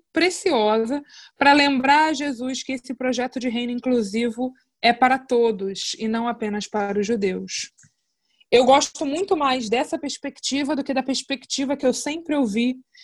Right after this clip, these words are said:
de que Jesus estava testando a fé dessa mulher. Como se ele fosse soberano e ele soubesse tudo de antemão.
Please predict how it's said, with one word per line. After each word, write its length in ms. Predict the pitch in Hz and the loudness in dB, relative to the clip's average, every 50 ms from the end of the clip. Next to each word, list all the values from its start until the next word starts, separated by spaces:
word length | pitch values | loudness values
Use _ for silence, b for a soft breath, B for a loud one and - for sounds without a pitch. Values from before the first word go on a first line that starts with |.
| b b b | b b b
de 120 | 214 254 | -2 0
que 100 | 254 269 | 2 4
Jesus 320 | 240 247 254 214 240 254 233 | 6 6 6 6 4 4 2
estava 360 | 247 - - 262 247 240 247 | 2 2 4 4 4 4 2
testando 840 | - - 277 277 262 - - - - - 262 262 269 277 262 247 247 | 0 0 0 0 2 0 -2 -4 -2 -2 0 0 0 0 0 0 0
a 80 | 240 | 0
fé 280 | 240 - - - 233 226 | -2 -2 -2 -2 0 0
dessa 260 | 226 220 220 - 233 | 0 -2 -2 -2 -4
mulher. 320 | 214 214 202 175 165 170 - - _ _ _ _ _ _ _ _ _ _ _ _ _ _ _ _ _ _ _ _ _ _ _ _ _ _ _ _ _ _ _ _ _ _ _ _ _ _ _ _ _ _ _ _ _ _ _ _ | -2 -2 -2 -2 -2 -4 -8 -16 _ _ _ _ _ _ _ _ _ _ _ _ _ _ _ _ _ _ _ _ _ _ _ _ _ _ _ _ _ _ _ _ _ _ _ _ _ _ _ _ _ _ _ _ _ _ _ _
Como 240 | - 233 226 233 240 | 0 2 2 2 2
se 160 | 233 - 254 | 2 4 6
ele 240 | 233 226 240 247 254 | 6 6 6 4 0
fosse 300 | 254 - 226 220 - 220 | 0 0 -2 -2 -2 -4
soberano 760 | - 240 214 214 220 220 208 208 214 220 226 226 226 226 214 | -4 -2 0 0 0 0 0 -2 -4 -4 -4 -6 -4 -4 -4
e 240 | 208 208 202 196 196 | -2 0 0 2 2
ele 300 | 180 196 208 208 233 - | 4 4 4 4 4 2
soubesse 400 | - 226 214 214 214 - 233 - | 0 0 0 0 -2 -2 -6 -8
tudo 280 | - 226 233 202 220 | -6 -4 -4 -4 -2
de 80 | 202 220 | -2 -2
antemão. 520 | 220 208 226 220 208 202 196 196 202 208 | -2 -2 -2 -2 -2 -2 -2 -4 -6 -8